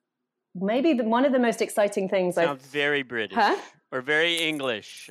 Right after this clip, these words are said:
Speaker 2: I don't know. Or very
Speaker 1: <laughs> Very
Speaker 2: Londonish. I don't know.
Speaker 1: It is,
Speaker 2: Sounds
Speaker 1: it's very
Speaker 2: very
Speaker 1: Lon-, it is in, indeed very London-centric. So it's, um, it's hosted by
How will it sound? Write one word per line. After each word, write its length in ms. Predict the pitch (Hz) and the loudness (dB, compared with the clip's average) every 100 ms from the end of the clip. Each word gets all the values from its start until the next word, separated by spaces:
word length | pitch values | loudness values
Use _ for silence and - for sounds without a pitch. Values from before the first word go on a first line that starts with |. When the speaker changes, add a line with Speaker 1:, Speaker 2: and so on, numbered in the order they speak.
| - | -10
Speaker 2:
I 100 | 123 | -8
don't 160 | 123 | -8
know. 420 | 113 104 104 110 _ | -10 -14 -16 -20 _
Or 100 | 127 | -10
very 280 | 127 143 147 | -4 0 0
Speaker 1:
<laughs> 20 | |
Very 120 | 294 277 | 2 0
Speaker 2:
Londonish. 680 | 269 113 95 95 - 311 - | 0 -4 -8 -16 -6 -4 -4
I 80 | - | -6
don't 160 | 120 | -8
know. 140 | - - | -14 -2
Speaker 1:
It 100 | 277 | 4
is, 100 | 453 | 4
Speaker 2:
Sounds 120 | - 294 | 4 2
Speaker 1:
it's 80 | 269 | 2
very 220 | 285 285 | 2 4
Speaker 2:
very 60 | 285 | 4
Speaker 1:
Lon-, 200 | 269 240 | 2 4
it 100 | 240 | 4
is 140 | 240 | 4
in, 200 | 240 233 | 4 2
indeed 340 | 220 220 240 202 | 2 2 2 2
very 200 | 208 196 | 2 4
London-centric. 880 | 196 190 190 190 190 - 156 160 - | 4 4 2 2 0 0 0 0 -2
So 200 | - 180 | 0 2
it's, 280 | 180 - - | 2 0 -2
um, 440 | 180 175 180 180 180 - | 0 2 2 0 -2 -2
it's 140 | 196 - | -2 2
hosted 420 | 214 214 208 196 | 0 2 0 2
by 220 | 196 | 2